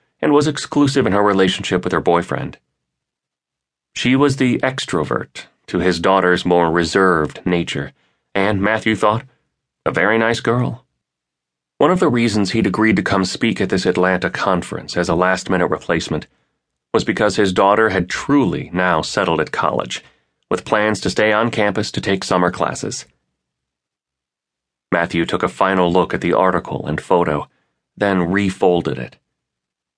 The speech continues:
He wondered why this woman would have such an old clipping. He offered it back to her. "Can I show you something else?" "Sure." She pulled another clipping from the envelope.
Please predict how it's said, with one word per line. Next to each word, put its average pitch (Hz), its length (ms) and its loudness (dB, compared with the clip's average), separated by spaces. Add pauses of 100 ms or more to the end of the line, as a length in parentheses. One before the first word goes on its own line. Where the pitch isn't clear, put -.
(200)
He 117 80 -2
wondered 143 380 2
why 131 240 2
this 131 200 0
woman 113 360 2
would 104 120 2
have - 200 -2
such 104 180 -2
an 98 80 2
old 104 460 2
clipping. - 520 -6 (920)
He 113 160 2
offered 95 340 2
it 90 80 0
back 76 260 -2
to - 180 -8
her. - 180 -18 (1600)
"Can 107 140 0
I 104 80 0
show 110 180 0
you 107 160 0
something 110 380 0
else?" 123 420 -2 (800)
"Sure." 95 480 0 (1300)
She - 160 -2
pulled 127 280 2
another 139 360 2
clipping 92 400 0
from 87 160 0
the 82 100 2
envelope. 82 420 -2